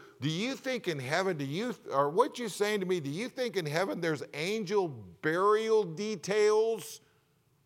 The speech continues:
where angels show up when a saint dies to help them go to heaven?" Yeah, that's exactly what I'm saying.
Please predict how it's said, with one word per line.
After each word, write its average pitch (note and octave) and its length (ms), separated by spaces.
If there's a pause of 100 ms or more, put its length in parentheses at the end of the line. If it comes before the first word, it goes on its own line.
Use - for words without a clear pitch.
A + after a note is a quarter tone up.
(380)
where E3+ 260
angels A3 560
show G#3+ 480
up G#3+ 420 (300)
when E3+ 240
a D3 160 (300)
saint A#3+ 640
dies G#3+ 560
to E3+ 160
help E3 500
them G#3+ 340
go G#3+ 200
to A3 100
heaven?" A3 800 (840)
Yeah, C#3+ 400 (120)
that's C#3+ 220
exactly C#3 500
what A2 180
I'm F2+ 140
saying. E2+ 380